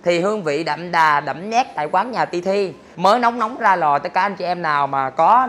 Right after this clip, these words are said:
nhu cầu ăn mắm chân cá lóc hột vịt muối thì hãy đến với quán nhà Ti Thi. Đó, ngon, thơm, ngon rần rật luôn. Mình mua về mình để vô tủ lạnh, khi nào mình ăn thì mình múc ra cái chén mình để chân vô cái nồi.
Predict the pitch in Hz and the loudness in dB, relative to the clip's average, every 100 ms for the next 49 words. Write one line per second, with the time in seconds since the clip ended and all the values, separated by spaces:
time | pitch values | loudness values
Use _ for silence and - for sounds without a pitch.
0 | 196 175 151 135 - 175 180 202 254 226 | -4 -4 0 0 -2 -6 -6 -6 0 0
1 | 190 180 220 233 185 147 131 160 196 269 | 0 0 2 2 0 -6 -6 -4 2 0
2 | - - - - - - 165 151 131 135 | 0 -20 -20 -20 -18 -4 -2 -2 -4 -6
3 | 175 185 226 214 208 214 220 147 175 185 | -4 -4 -2 -4 -2 -2 -4 -6 -2 -2
4 | 202 156 - - - - 135 170 208 190 | 0 -4 -10 -20 -18 -2 2 2 2 0
5 | 214 226 202 208 220 214 202 208 190 165 | 0 0 0 4 4 2 -4 -4 -4 -6
6 | 147 160 160 180 208 170 - - - 170 | -2 -2 -2 0 0 0 -14 -20 -6 -6
7 | 170 185 202 180 156 147 160 202 185 190 | -2 -2 -2 0 0 -2 -2 -2 -4 -2
8 | 175 139 165 202 165 147 147 170 190 170 | -2 -2 -4 -4 -4 -4 -4 -4 -4 -6
9 | 160 147 147 175 - 180 180 170 185 190 | -8 -8 -6 -6 -8 -4 -2 -2 -4 -8
10 | 190 208 139 135 160 185 170 175 170 160 | -8 -8 -8 -8 -6 -8 -6 -4 -4 -4
11 | 190 151 135 | -6 -4 -4